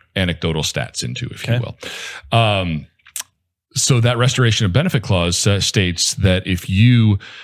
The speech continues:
Speaker 1: reco-, fully recover and you don't have or need, uh, assistance with those ac-, those activities of daily living for a period of six months or a hundred and eighty days, we, again, we check the verbiage of the policy,
Speaker 2: Yeah.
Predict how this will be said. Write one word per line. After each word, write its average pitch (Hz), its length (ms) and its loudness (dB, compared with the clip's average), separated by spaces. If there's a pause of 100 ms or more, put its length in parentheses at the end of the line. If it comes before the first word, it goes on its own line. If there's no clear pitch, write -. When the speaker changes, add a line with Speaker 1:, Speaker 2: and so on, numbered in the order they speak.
(180)
Speaker 1:
reco-, 131 320 2
fully 117 240 2
recover 117 540 0 (180)
and 98 180 0
you 98 140 2
don't 101 500 0
have 104 600 0
or 104 220 2
need, 120 640 2 (540)
uh, 92 180 0 (100)
assistance - 500 0
with 101 120 4
those 98 200 0
ac-, 90 280 0
those 90 240 0
activities 87 400 0
of 82 60 -6
daily 87 220 0
living 92 380 2
for 90 160 -4
a 87 60 -2
period 92 360 2
of 87 160 -2
six - 300 -2
months 90 380 -4 (160)
or 80 140 -2
a 85 40 0
hundred 92 220 0
and 87 80 -4
eighty 87 180 -2
days, 82 380 -2
we, - 120 -10 (220)
again, 76 140 0
we 71 80 -2
check 80 200 -4
the - 80 -6
verbiage 78 280 -4
of 78 60 -6
the 78 60 -6
policy, 76 400 -2
Speaker 2:
Yeah. - 80 2